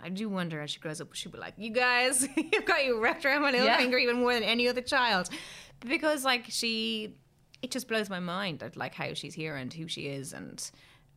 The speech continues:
Speaker 1: um, as we still work through, like, Reggie's now legally her father. I'm still trying to work through that. Eventually, hopefully someday I can be her mother.
Speaker 2: Can we
Speaker 1: But
Speaker 2: please work on that,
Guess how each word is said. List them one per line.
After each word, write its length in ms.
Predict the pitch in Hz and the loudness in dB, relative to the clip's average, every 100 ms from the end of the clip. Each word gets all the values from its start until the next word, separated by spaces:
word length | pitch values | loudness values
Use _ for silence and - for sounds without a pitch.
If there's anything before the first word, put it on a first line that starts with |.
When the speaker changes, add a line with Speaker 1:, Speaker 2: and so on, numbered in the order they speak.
| 151 | -8
Speaker 1:
um, 600 | 147 135 139 123 - - _ _ _ _ 151 | -6 -6 -8 -10 -12 -20 _ _ _ _ -8
as 160 | 160 | -6
we 80 | 165 | -4
still 180 | - 165 | -4 -4
work 200 | 147 143 | -6 -10
through, 320 | - 160 143 | -8 -6 -6
like, 500 | 135 131 135 - - _ _ - - - _ _ - - | -6 -10 -12 -16 -20 _ _ -20 -20 -20 _ _ -20 -14
Reggie's 360 | 165 165 160 | -10 -8 -8
now 280 | 160 143 143 143 - | -6 -6 -6 -8 -12
legally 320 | 175 175 165 151 | -10 -8 -8 -8
her 120 | 143 | -8
father. 380 | 143 147 143 147 | -6 -4 -4 -6
I'm 140 | 147 | -6
still 200 | - 135 | -8 -8
trying 180 | 143 147 | -10 -10
to 80 | 123 | -10
work 240 | 131 110 | -10 -12
through 240 | - 156 151 | -10 -10 -10
that. 160 | 117 - | -12 -14
Eventually, 420 | - 143 147 151 | -12 -10 -8 -10
hopefully 220 | 147 143 143 | -10 -10 -10
someday 280 | 139 143 135 | -8 -8 -8
I 80 | |
can 120 | 135 156 | -10 -10
be 140 | 151 | -10
her 100 | 151 | -8
mother. 380 | 151 143 139 127 - - - - - - | -8 -8 -8 -8 -12 -20 -20 -20 -18 -2
Speaker 2:
Can 140 | 165 | 0
we 60 | 180 | 2
Speaker 1:
But 40 | 220 | 0
Speaker 2:
please 280 | 233 226 220 | 0 0 0
work 200 | 220 220 | 0 2
on 160 | 190 | 2
that, 280 | 175 165 185 | 2 2 0